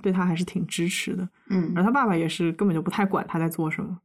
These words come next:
Speaker 2: 与其说不管啊，不如说根本就不在意。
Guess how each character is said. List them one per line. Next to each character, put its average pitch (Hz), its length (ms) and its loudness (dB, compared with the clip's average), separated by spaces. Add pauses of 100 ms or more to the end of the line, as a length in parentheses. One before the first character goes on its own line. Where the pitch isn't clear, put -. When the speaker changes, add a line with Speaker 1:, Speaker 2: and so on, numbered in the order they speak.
(100)
Speaker 2:
与 208 80 2
其 220 120 6
说 330 160 2
不 320 120 -2
管 233 200 0
啊， 170 180 2
不 247 160 2
如 226 80 6
说 233 140 6
根 269 100 4
本 226 100 6
就 196 60 2
不 185 80 -2
在 262 280 2
意。 156 180 0